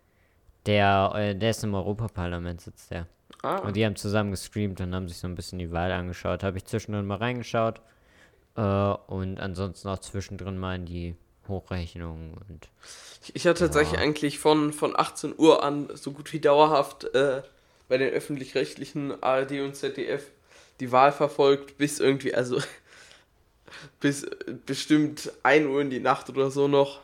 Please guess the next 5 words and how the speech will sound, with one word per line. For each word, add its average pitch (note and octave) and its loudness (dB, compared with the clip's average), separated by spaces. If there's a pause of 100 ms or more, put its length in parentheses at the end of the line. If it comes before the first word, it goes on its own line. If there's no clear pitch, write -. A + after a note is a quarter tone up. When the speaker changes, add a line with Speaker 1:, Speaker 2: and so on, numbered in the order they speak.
(120)
Speaker 2:
Äh. C3 2 (180)
Speaker 1:
Ach, F#2+ -4 (240)
Junge. C3+ 6
Speaker 2:
<laughs> C3 2 (800)
Ich, - 0